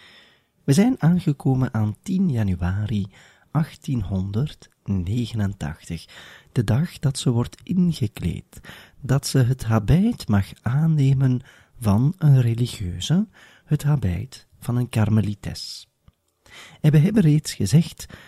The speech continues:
dat voor Therese het lijden centraal zal staan in haar leven.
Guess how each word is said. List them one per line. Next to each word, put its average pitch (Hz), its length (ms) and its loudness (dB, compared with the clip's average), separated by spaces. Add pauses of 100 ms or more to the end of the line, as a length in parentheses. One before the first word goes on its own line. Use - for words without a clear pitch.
(200)
dat 123 320 2
voor 123 300 0
Therese 147 720 0 (360)
het 127 340 -2
lijden 131 840 0 (200)
centraal 127 720 0
zal 107 240 2
staan 98 640 0
in 127 200 -2
haar 113 300 0
leven. 147 540 -4